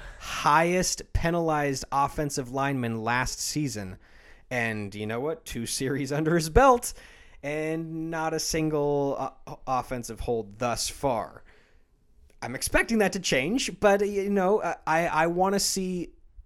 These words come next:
steps moving forward with Mike Munchak.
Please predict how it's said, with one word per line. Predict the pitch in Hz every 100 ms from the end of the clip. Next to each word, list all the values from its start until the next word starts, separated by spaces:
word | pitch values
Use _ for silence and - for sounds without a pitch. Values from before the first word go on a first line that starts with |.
| - -
steps | - - 170 165 -
moving | 156 156 156
forward | 139 - 156 143 127
with | 117 120
Mike | 123 120
Munchak. | 123 120 110 104 80